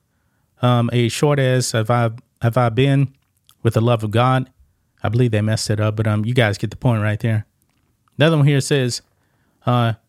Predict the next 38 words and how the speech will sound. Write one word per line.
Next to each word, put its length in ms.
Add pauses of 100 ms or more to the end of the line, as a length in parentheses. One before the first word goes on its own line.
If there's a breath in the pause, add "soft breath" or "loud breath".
(280)
"He 160
also 320
has 260
a 60
lot 200
of 60
love 180
for 80
Jesus. 580 (280)
Unreal 760
what 220
you're 100
doing." 320 (840)
Yeah. 220 (600)
And 400 (800)
the 80
post 340
from 120
the 40
clip 300
I 60
just 260
played 320
there 240
says, 300
uh, 120
"Get 240
wrecked, 380 (420)
uh, 160
Jesus 380
haters." 420 (800)
Man, 100
the 60
mainstream 380
media 180
is 240
absolutely 800 (100)
pathetic. 520